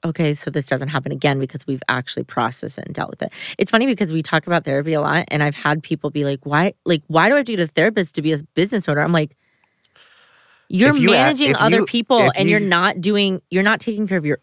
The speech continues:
Speaker 1: own shit, and now you're projecting that shit onto them. Like, that's why you
Speaker 2: I'm
Speaker 1: need a
Speaker 2: sorry.
Speaker 1: therapist.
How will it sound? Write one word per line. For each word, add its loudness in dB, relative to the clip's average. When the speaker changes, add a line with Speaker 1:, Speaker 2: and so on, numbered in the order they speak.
Speaker 1:
own 2
shit, 0
and 2
now 4
you're 2
projecting -2
that 2
shit 0
onto 0
them. -2
Like, -6
that's 2
why 0
you 2
Speaker 2:
I'm 4
Speaker 1:
need 2
a -2
Speaker 2:
sorry. 4
Speaker 1:
therapist. -4